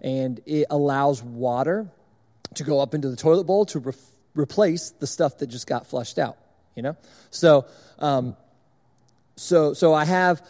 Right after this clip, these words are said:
uh, this, this piece of plastic, and I, and I remember very vividly them saying, "You don't wanna cut it too short. You don't wanna cut it too short. You wanna cut it a little bit longer so that it will reach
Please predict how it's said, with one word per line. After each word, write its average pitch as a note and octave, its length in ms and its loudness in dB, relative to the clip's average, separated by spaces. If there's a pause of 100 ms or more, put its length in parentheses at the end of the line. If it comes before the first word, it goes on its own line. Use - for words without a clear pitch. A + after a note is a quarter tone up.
(160)
uh, C3 240 2
this, C3+ 220 -2
this D3+ 180 -8
piece G#3+ 200 2
of F#3+ 80 -4
plastic, D3+ 440 2
and D3+ 100 -2
I, D3+ 100 0
and D#3+ 100 0
I D#3+ 60 4
remember G#3+ 420 6
very G#3+ 240 8
vividly D#3 420 0
them D3+ 160 -4
saying, B2+ 220 -4
"You D#3 60 0
don't G#3 120 8
wanna G#3 140 4
cut G#3 120 4
it F3+ 60 0
too E3 120 -4
short. D3+ 200 0
You C#3+ 60 -2
don't F3+ 120 6
wanna G3 140 0
cut F#3 140 -4
it F3+ 80 -8
too F3+ 100 -10
short. D3+ 240 -2
You D3 80 -4
wanna F#3+ 160 0
cut G3+ 220 0
it E3 100 4
a D3 80 -2
little G3+ 320 6
bit F#3+ 180 2
longer D3+ 800 -6 (2000)
so F#3 200 4
that F#3 240 6 (260)
it G3+ 140 0
will D#3+ 160 0
reach F3+ 500 -2